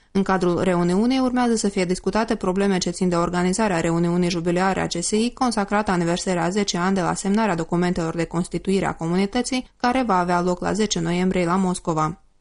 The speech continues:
Mediile rusești informează că reuniunea nu are o agendă prestabilită, dar principalele probleme internaționale discutate țin de stabilitatea strategică și apărarea antiaeriană.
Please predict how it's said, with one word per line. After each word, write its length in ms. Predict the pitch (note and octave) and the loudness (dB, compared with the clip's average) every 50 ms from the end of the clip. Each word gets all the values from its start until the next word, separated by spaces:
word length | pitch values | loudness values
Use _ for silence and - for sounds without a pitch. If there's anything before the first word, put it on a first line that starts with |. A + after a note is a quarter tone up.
| _ _ _ _ _ | _ _ _ _ _
Mediile 460 | - A3 A#3 G#3 F#3 E3+ E3+ E3 F3 F3 | 0 0 2 2 2 2 2 2 2 2
rusești 440 | F#3+ G#3 - - C4+ C4 - - | 2 0 0 0 -2 -2 -2 -2
informează 480 | C#4 C4 - A#3 G#3+ G#3+ A3+ A#3+ A3+ G3 | -2 0 2 2 2 2 2 2 0 0
că 120 | - - | 0 0
reuniunea 580 | F3 E3+ E3 E3+ F3 F3 F#3+ G#3 A3+ B3 B3+ B3 | 0 0 2 2 2 2 2 2 2 2 2 2
nu 160 | B3 C4 C4 | 2 2 2
are 200 | A#3+ G#3+ F#3+ F3+ | 2 2 2 2
o 20 | F3 | 2
agendă 380 | F3 F3 F3 G3 F#3+ F3+ E3+ | 2 2 2 2 2 2 0
prestabilită, 760 | E3 - - E3+ - - E3+ E3+ F#3 F#3+ A3 A#3+ - B3+ B3 | -2 -4 -6 -6 -4 -2 -2 0 2 2 0 0 0 -2 0
dar 160 | A#3+ B3+ B3 B3 | 0 0 -2 0
principalele 640 | - B3+ A#3+ A#3 - A3 - A3+ A3 G3+ F3+ E3+ | 0 0 0 0 0 0 0 2 2 2 2 0
probleme 400 | E3+ - F3 E3+ F3+ G3 G3 F#3+ | 0 0 -2 0 2 2 2 2
internaționale 760 | F3 E3+ F3 E3+ E3 - E3+ E3+ - - F3+ G3 G#3 G3+ F3+ | 0 0 -2 -2 -2 -2 -4 -4 -2 0 0 0 2 0 0
discutate 560 | E3+ F#3 - - - G3+ - A#3+ A#3 - B3+ | -2 -4 -6 -4 -4 -2 0 0 0 0 0
țin 220 | A#3+ - - B3 A#3+ | -2 0 0 0 0
de 120 | A3+ G#3 | 2 0
stabilitatea 640 | G3+ - - G#3+ A3 A3 G3+ F#3+ - G#3+ G#3 G#3 - | -2 -2 -2 0 0 2 0 0 0 0 0 0 -2
strategică 600 | F#3 - - F3 F3+ - A3 A3 - A#3 A#3 A3+ | -4 -2 -2 -2 -2 0 -2 0 0 -2 -2 0
și 120 | A3 - A#3+ | -2 0 0
apărarea 540 | A3+ A3 - G#3 G3 F#3 E3+ E3 E3 E3 - | 0 0 0 0 0 2 2 2 0 0 0
antiaeriană. 960 | - F#3+ F#3 F3+ F#3+ F3 F3 F3 F3+ F#3 F#3 G#3 G#3 G3 F3+ E3+ E3+ E3 F3+ | 0 0 0 2 2 2 2 2 2 2 2 2 2 2 2 2 0 0 -2